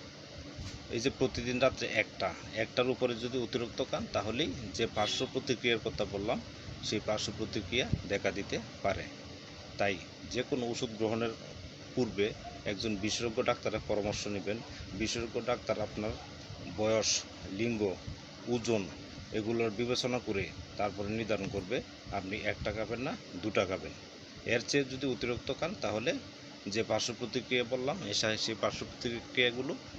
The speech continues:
আপনার শরীরে বাসা বাঁধতে পারে।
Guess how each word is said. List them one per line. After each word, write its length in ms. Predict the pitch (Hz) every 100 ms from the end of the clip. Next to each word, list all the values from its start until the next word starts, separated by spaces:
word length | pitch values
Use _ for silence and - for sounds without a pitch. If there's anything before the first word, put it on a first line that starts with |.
| -
আপনার 340 | 101 98 123 160 - -
শরীরে 340 | 110 113 131 - - - - -
বাসা 240 | 98 - 123 -
বাঁধতে 240 | 92 - 98
পারে। 180 | 90